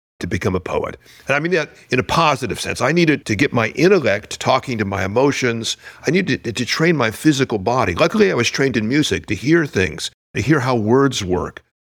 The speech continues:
Now, I'll tell you the biggest advantage I had in business. I mean, first of all, I had a paycheck. So I didn't have to worry about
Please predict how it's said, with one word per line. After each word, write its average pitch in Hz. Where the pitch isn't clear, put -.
Now, 135
I'll 139
tell -
you -
the 110
biggest 190
advantage 117
I 101
had 101
in 110
business. 104
I -
mean, 127
first 185
of 151
all, 120
I 113
had 120
a 104
paycheck. -
So -
I 104
didn't 156
have 135
to 113
worry 107
about 98